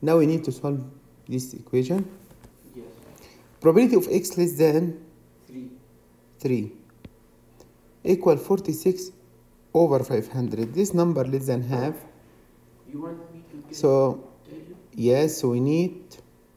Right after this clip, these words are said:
Speaker 2: In decimal? You want decimal?
Speaker 1: This number less than half. So I need,
Speaker 2: So
Speaker 1: um,
Speaker 2: what's
Speaker 1: yes, you can convert to decimal
Speaker 2: Zero.
Speaker 1: or one minus.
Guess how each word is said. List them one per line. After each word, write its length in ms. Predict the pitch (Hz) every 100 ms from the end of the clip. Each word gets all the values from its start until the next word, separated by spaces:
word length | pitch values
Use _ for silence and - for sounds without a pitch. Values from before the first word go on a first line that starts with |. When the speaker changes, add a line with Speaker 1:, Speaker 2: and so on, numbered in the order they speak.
| _ -
Speaker 2:
In 140 | 147 143
decimal? 440 | - 170 185 202 - -
You 80 | 143
want 180 | 151
decimal? 360 | 151 156 180 196 - _ _ _ _ _ - - - - _ _ _ _ _ - - -
Speaker 1:
This 380 | 170 143 196 -
number 280 | 196 202 160
less 240 | 151 165
than 160 | 147 139
half. 340 | 131 110 -
So 340 | - - 135 -
I 120 | 127
need, 540 | 139 175 220 226 - - - - _ _ _ _ -
Speaker 2:
So 200 | - 156 165 - - -
Speaker 1:
um, 840 | 117 120 123 120 117 113 113 110
Speaker 2:
what's 120 | 143 -
Speaker 1:
yes, 240 | 208 220
you 60 | 226
can 420 | 254 233 - 156
convert 440 | 160 147 165 160
to 80 | -
decimal 360 | 139 - 175 185 - - -
Speaker 2:
Zero. 140 | -
Speaker 1:
or 180 | 180 202 180 151
one 120 | 180 165
minus. 560 | 156 175 220 - -